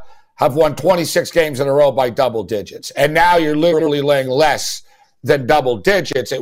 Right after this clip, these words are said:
was already nine. Now it's down to eight and a half for, for whatever reason. And I actually think Gonzaga are gonna be looking forward to a challenge, actually.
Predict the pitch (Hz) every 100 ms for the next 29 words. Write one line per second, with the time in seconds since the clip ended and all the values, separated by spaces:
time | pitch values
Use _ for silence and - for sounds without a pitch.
0 | - 131 175 160 156 139 123 165 170 147
1 | 135 143 151 139 156 143 131 143 117 113
2 | 147 165 135 - - - - _ - 156
3 | 139 131 143 135 135 127 123 123 120 131
4 | 123 120 _ _ _ _ 175 247 - 226
5 | 156 196 180 165 117 156 170 - 151 143
6 | 135 139 123 143 127 139 - 156 - 160
7 | 151 139 107 - 151 160 113 101 87 90
8 | - 85